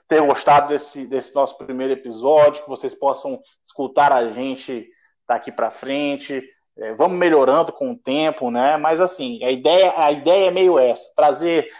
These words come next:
assuntos pra gente discutir, con-, conversar assuntos meio sérios, dar aquela aliviada com os assuntos meio brandos, e a gente vai tocando a vida assim. É um bate-papo, conversa de bar.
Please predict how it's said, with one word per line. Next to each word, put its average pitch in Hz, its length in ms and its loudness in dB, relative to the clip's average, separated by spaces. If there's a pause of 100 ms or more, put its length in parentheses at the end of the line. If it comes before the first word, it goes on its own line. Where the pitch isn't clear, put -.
(140)
assuntos 185 460 -2
pra 160 200 2
gente 151 260 -6
discutir, 175 840 -4
con-, 135 260 -12
conversar 143 480 0
assuntos 151 340 -6
meio 151 160 0
sérios, 208 480 4 (320)
dar 220 160 6
aquela 220 280 6
aliviada 190 500 4
com 185 140 -8
os 175 100 -2
assuntos 170 420 0
meio 160 160 0
brandos, 202 520 2 (420)
e 180 80 -2
a 180 80 6
gente 196 280 -4
vai 190 160 4
tocando 202 400 0
a 196 40 6
vida 196 240 0
assim. 226 300 -4
É 117 40 -8
um 127 100 -8
bate-papo, 156 680 4 (140)
conversa 151 360 0
de 143 120 -12
bar. 165 440 4